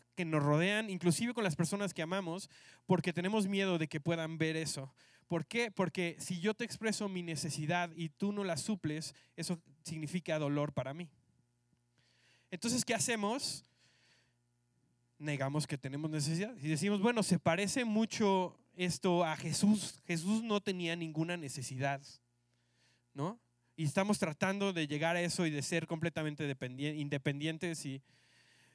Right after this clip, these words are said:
Pero me encanta esa historia que está en Mateo veintiséis. Y yo creo que es uno de los momentos más vulnerables de... que vemos de la vida de Jesús.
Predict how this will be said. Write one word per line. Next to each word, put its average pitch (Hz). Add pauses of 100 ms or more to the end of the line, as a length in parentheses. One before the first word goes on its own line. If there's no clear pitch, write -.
Pero 196
me 208
encanta 247
esa 269
historia 220
que -
está 190
en 175
Mateo 165
veintiséis. 175 (420)
Y 180 (960)
yo 170
creo 202
que 214
es 185
uno 214
de 196
los 170
momentos 170 (540)
más 175
vulnerables 156
de... 131 (540)
que 147
vemos 156
de 143
la 139
vida 151
de 139
Jesús. 147